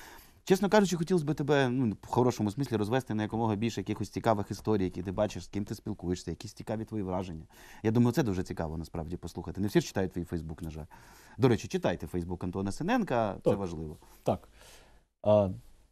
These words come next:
Speaker 2: про що історію розповісти?
Speaker 1: Ну, от, наприклад, якісь яскраві історії, наприклад,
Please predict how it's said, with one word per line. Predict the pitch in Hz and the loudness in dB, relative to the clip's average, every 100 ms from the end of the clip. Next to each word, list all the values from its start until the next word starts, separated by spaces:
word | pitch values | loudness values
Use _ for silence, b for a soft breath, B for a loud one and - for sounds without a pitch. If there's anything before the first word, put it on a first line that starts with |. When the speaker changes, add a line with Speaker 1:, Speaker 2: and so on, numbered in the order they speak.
| _ | _
Speaker 2:
про | 196 | 4
що | 180 156 | 8 8
історію | 127 - 104 | 8 6 10
розповісти? | 151 127 175 135 147 - | 10 10 8 10 8 6
Speaker 1:
Ну, | 381 294 | 4 4
от, | 302 - | 4 4
наприклад, | 240 233 214 196 180 | 6 6 6 4 4
якісь | 175 190 175 | 4 4 2
яскраві | 160 - 175 156 | 2 6 6 8
історії, | 143 - 160 135 123 | 4 2 4 4 4
наприклад, | 113 113 127 - 113 110 | 2 0 -2 0 0 0